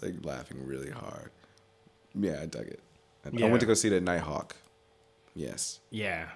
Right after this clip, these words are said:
Speaker 2: Shout out to Nighthawk.
Speaker 1: Shouts out.
Speaker 2: You know?
Speaker 1: Yeah.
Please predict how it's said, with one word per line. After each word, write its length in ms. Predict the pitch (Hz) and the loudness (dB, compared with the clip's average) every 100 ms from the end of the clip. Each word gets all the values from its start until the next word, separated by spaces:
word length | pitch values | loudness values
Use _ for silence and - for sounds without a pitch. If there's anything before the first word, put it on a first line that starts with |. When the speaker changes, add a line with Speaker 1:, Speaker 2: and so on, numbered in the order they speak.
| - - | -18 -12
Speaker 2:
Shout 280 | - 123 98 | -2 0 2
out 120 | 95 | 0
to 120 | - 104 | -2 0
Nighthawk. 340 | 101 95 101 | 0 0 2
Speaker 1:
Shouts 300 | 98 85 82 | 6 6 8
out. 260 | 80 78 - | 6 4 0
Speaker 2:
You 60 | 104 | -4
know? 300 | 101 107 95 - _ _ - | -2 -4 -6 -16 _ _ -2
Speaker 1:
Yeah. 360 | 117 123 117 | 4 8 8